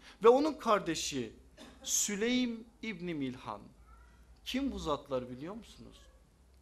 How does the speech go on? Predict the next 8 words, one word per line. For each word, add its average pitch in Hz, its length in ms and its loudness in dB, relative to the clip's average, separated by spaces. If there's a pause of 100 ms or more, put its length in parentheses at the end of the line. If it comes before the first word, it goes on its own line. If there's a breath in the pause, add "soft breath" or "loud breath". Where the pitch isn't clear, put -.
(640 soft breath)
Ümmü 170 340 -4
Süleym 143 540 -4
validemizin, 110 840 -8 (800 soft breath)
yani 170 480 0
Rümeysa 160 920 -4
validemizin 131 1040 -4
erkek 127 480 -10
kardeşleri. 101 720 -16